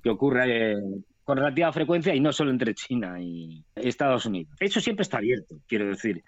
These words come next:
Con lo cual, cuando estás diciendo este tipo de obviedades, es que la cosa ha ido muy mal. Pues si no estaría diciendo, "No, hemos llegado a un acuerdo sobre hacer no sé qué, hacer no sé cuántos". No, ya has visto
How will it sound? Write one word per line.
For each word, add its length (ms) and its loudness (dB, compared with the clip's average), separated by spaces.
Con 80 0
lo 80 2
cual, 260 -2
cuando 220 0
estás 160 -2
diciendo 260 0
este 140 0
tipo 180 0
de 80 4
obviedades, 640 0
es 140 -4
que 80 0
la 100 2
cosa 200 0
ha 20 -2
ido 100 -2
muy 140 0
mal. 320 0
Pues 160 0
si 60 2
no 60 2
estaría 220 2
diciendo, 320 2
"No, 180 4
hemos 220 4
llegado 160 0
a 20 4
un 80 2
acuerdo 540 0
sobre 460 0
hacer 280 0
no 120 2
sé 180 -2
qué, 240 2
hacer 240 0
no 140 0
sé 200 0
cuántos". 640 2
No, 140 -8
ya 180 -2
has 40 2
visto 380 2